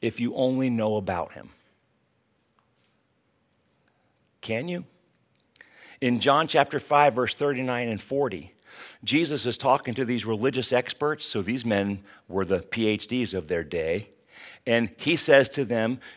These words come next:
"You diligently study the scriptures because you think that by them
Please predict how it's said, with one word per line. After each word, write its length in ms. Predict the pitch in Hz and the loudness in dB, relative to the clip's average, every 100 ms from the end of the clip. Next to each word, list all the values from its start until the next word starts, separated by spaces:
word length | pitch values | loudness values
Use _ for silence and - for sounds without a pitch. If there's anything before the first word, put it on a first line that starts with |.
| - | -8
"You 240 | 113 180 | -4 -2
diligently 680 | 117 147 185 196 220 233 202 | 2 4 4 4 0 -2 -4
study 400 | - 160 233 165 | -2 0 2 2
the 120 | 127 | -2
scriptures 760 | - - 123 120 - 80 85 - - - | -2 0 0 0 -6 -8 -10 -12 -18 -6
because 340 | 117 - 143 123 | -4 0 0 0
you 140 | 175 | -4
think 400 | - - 220 214 | -4 2 2 4
that 220 | 175 127 | 0 6
by 220 | 151 143 | 6 6
them 520 | 120 117 147 110 104 | 4 2 4 4 0